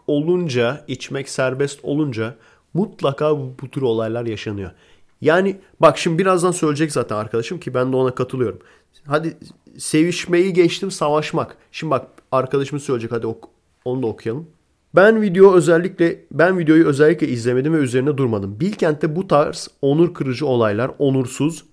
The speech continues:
zengin kız ve erkek arkadaşlarca farklı şekillerde yaşanıyor zaten. Özellikle tokatlanan ve hemen sonrasında sevgilisinin Mercedes'inde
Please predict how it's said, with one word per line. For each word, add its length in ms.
zengin 480
kız 380
ve 160
erkek 420
arkadaşlarca 760
farklı 360
şekillerde 500
yaşanıyor 420
zaten. 440
Özellikle 580
tokatlanan 680
ve 80
hemen 260
sonrasında 480
sevgilisinin 600
Mercedes'inde 1000